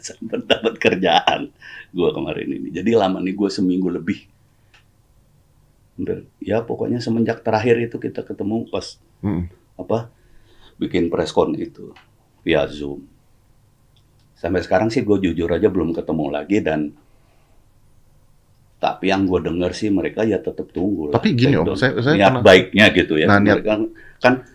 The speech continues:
Speaker 1: dijawab sama anak-anak bahwa, "Oke, kalau kita mau ketemu, mohon di take down dulu,
Speaker 2: Ah.
Speaker 1: baru kita rencana ketemu dan mau ngomong apa." Kayak
Speaker 2: Oke.
Speaker 1: gitu kan.
Speaker 2: Tapi akan,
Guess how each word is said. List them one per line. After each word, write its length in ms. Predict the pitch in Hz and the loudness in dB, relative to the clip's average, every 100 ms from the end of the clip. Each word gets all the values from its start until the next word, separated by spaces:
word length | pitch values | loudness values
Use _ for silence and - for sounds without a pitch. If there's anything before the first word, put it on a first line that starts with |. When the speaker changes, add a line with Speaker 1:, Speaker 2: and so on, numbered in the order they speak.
| _ _ | _ _
Speaker 1:
dijawab 480 | - 98 90 87 107 | 0 4 8 10 8
sama 220 | 101 90 80 | 6 0 0
anak-anak 360 | 80 76 87 | -2 -4 -6
bahwa, 220 | - 73 - | -6 -10 -12
"Oke, 220 | - - 131 | -2 0 2
kalau 180 | 104 101 | 2 2
kita 220 | 104 - | 0 -2
mau 160 | 90 90 | -2 -2
ketemu, 400 | - 87 110 - | -6 -6 -6 -2
mohon 240 | 98 120 | 0 4
di 160 | 110 - | 4 4
take 160 | 90 | 2
down 240 | - 87 85 | 4 2 2
dulu, 240 | 80 95 | 0 -2
Speaker 2:
Ah. 160 | 85 73 | -4 -2
Speaker 1:
baru 240 | 87 90 | 0 0
kita 240 | 92 - 92 - - - | 0 0 -2 -4 -12 -12
rencana 320 | 85 87 92 | -4 -2 -4
ketemu 280 | - 92 92 | -4 -4 -2
dan 160 | 90 95 | 2 2
mau 220 | 98 95 | 2 2
ngomong 220 | 90 76 82 | 2 -2 -4
apa." 220 | - - _ _ _ - | -10 -20 _ _ _ -2
Kayak 160 | 87 | 0
Speaker 2:
Oke. 120 | 78 98 | 2 2
Speaker 1:
gitu 160 | - 85 | 0 -2
kan. 160 | 92 - - - _ _ _ | -4 -4 -16 -20 _ _ _
Speaker 2:
Tapi 200 | - 156 | 2 4
akan, 300 | 202 156 151 | 4 4 4